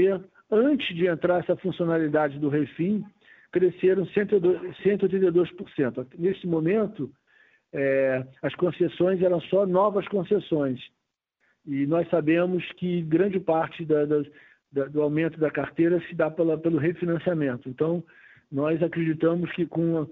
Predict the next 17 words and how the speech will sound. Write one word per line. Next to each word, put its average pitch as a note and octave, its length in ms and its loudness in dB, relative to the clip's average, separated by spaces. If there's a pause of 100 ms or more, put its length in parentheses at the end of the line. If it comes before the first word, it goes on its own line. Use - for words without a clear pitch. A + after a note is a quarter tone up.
(260)
com D#3 200 -4
a D3+ 60 -2
integração F3 600 0
do E3+ 80 0
A E3 60 2
P E3 140 0
P D3+ 320 -2
da D3+ 220 0 (100)
função F3+ 300 -2
refinanciamento, D#3+ 920 -2
nós D#3+ 180 -2
vamos D#3+ 220 -6
ter D#3 220 2
um E3 80 0
crescimento E3 580 0
muito G#3 240 0
grande, E3+ 460 0